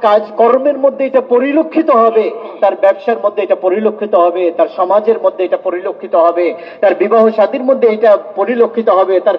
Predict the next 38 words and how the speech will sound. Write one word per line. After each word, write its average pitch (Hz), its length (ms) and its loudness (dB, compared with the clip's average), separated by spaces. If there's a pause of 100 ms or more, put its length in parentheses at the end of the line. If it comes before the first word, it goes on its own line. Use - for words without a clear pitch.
কথার 226 300 2
মধ্যে 285 260 -2
এটা 240 140 0
পরিলক্ষিত 226 520 -4
হবে 196 240 2
যে 226 100 -2
তার 208 160 0
অন্তরের 202 380 -2
মধ্যে 202 160 0
আল্লাহর 190 300 2
ইয়াকিন 190 380 0
আছে। 190 300 -2 (420)
কারণ 220 280 2
এইটা 220 300 0
যখন 226 300 0
তার 220 200 2 (160)
মধ্যে 226 300 0
থাকবে, 220 480 -2
তার 214 200 2 (100)
কাজ 196 200 2 (120)
কর্মের 185 340 -2
মধ্যে, 185 300 0
তার 170 260 -2
ব্যবসার 180 400 0
মধ্যে, 180 340 -2 (360)
সবকিছুর 254 480 -2
মধ্যে 220 260 -2
এটা 214 180 -2
পরিলক্ষিত 294 500 0
হবে 226 260 2
যে 208 140 -4 (100)
ইয়াকিনওয়ালা 185 800 0 (120)
আল্লাহ 190 280 0
তাআলার 330 400 0 (340)
উপর 220 240 0
তার 202 180 0
বিশ্বাস 233 420 -2
আছে, 214 220 0